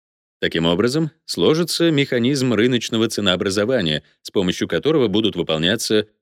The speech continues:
все функции, возложенные сегодня на управленцев регионального уровня. Конвертируемый токен будет отображать местную внутрисетевую цену на электричество и, как любой ценовой показатель, сообщать определённую информацию,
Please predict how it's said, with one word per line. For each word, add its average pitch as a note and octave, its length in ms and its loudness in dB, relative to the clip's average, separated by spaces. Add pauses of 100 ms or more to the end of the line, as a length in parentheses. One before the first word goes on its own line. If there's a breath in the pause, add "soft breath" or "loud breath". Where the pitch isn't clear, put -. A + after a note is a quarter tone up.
(120)
все C3 320 0
функции, C3 520 0
возложенные F#2+ 640 0
сегодня G#2+ 340 0
на G2+ 120 2
управленцев F2 680 -2
регионального D#2 840 0 (160)
уровня. B1 480 -6 (800)
Конвертируемый C3 800 2
токен F2+ 540 -4
будет D#3+ 320 0
отображать C3 680 0
местную G#2+ 600 -2
внутрисетевую C#3+ 800 0
цену C3 380 0
на A2+ 220 0
электричество D#2+ 800 -6 (560)
и, F#2 240 0
как G2+ 240 -2
любой G#2 380 2
ценовой E2 360 0
показатель, G2 560 -2
сообщать D#3 560 -2
определённую A#2 760 0
информацию, F#2+ 880 -4